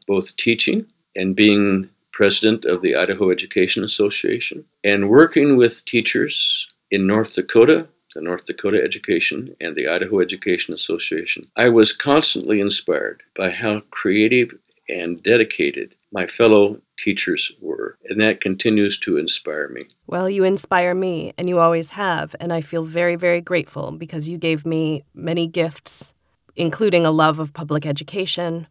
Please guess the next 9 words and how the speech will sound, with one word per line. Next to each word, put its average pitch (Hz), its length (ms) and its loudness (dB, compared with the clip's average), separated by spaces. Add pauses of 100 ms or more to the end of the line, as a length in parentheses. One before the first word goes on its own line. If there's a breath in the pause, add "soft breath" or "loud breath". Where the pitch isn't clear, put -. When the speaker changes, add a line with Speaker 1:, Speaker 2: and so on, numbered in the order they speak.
(220)
Speaker 2:
a 165 80 -6
love 160 280 2
of 156 100 -2
voting, 170 640 -2 (160)
a 156 80 -2
love 156 260 0
of 139 160 -4
public 147 400 -4
libraries, 196 960 0